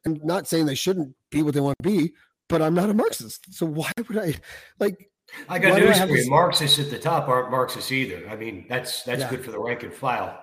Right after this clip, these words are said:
Speaker 2: not for them.
Speaker 1: Yeah. I don't know what that means, but, um, you know. Uh,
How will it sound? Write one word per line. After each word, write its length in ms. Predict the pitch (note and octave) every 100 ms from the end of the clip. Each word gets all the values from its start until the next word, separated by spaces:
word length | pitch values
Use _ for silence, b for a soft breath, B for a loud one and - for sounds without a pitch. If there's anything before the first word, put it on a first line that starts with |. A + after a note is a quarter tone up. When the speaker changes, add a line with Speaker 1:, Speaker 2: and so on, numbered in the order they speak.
| G#2
Speaker 2:
not 180 | G#2+
for 100 | -
them. 240 | G2 G#2+ - - _ _ _ _ _ _ _ F#3 -
Speaker 1:
Yeah. 240 | D#3+ B2 G#2+ - F#2 - - _ _ _ - -
I 60 | -
don't 100 | D3+
know 80 | E3
what 80 | C#3+
that 140 | C3
means, 180 | C3+ G#2+
but, 180 | C#3 C3+
um, 240 | B2+ A#2+ - - - _ _ - _ _
you 80 | B2
know. 140 | A#2 B B B B _
Uh, 80 | -